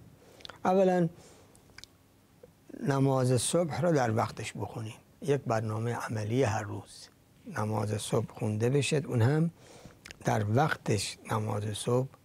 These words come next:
خونده بشه. تا بتونیم نماز شب رو ترک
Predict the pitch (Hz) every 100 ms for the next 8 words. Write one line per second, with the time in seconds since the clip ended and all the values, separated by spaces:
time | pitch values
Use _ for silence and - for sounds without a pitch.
0 | - - _ - 104 101 92 - - -
1 | - - - - - - - - - -
2 | - - - - - 156 165 170 - 170
3 | 175 202 202 175 139 139 135 127 110 147
4 | 147 151 151 156 - 135 151 143 -